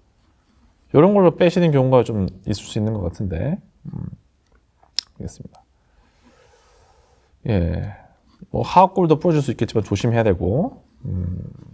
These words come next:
잘못 심으면 안 되겠죠. 예, 유지 관리 잘 하시고, 예,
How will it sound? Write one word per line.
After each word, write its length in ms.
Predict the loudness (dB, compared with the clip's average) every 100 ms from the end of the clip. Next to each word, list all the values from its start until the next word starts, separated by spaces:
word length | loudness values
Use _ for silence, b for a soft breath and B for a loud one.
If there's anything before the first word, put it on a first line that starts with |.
| -20 _ _
잘못 240 | 0 0
심으면 260 | 0 2 2
안 80 | 2
되겠죠. 600 | -2 -2 -2 -2 -4 -10 _ _ _ _ _ _ _ -14
예, 260 | -12 -12 -18 _ _ b b b b b 2
유지 180 | 4
관리 200 | 6 4
잘 180 | 2 -2
하시고, 520 | -4 -4 -6 -8 -10 _ _ _ _ _ _ _ -12
예, 240 | -10 -10